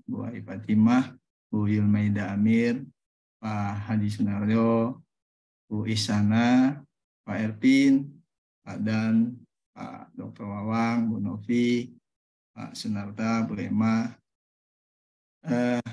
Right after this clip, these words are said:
ya, terima kasih atas kehadiran Bapak Ibu sekalian.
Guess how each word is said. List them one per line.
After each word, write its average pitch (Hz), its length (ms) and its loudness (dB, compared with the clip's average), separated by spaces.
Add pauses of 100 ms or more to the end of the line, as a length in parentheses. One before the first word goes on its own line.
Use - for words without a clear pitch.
(1500)
ya, 113 240 -4 (240)
terima 117 240 2
kasih 135 480 0
atas 110 240 -6
kehadiran 107 480 -2
Bapak 107 240 -4
Ibu 104 240 -6
sekalian. 107 720 2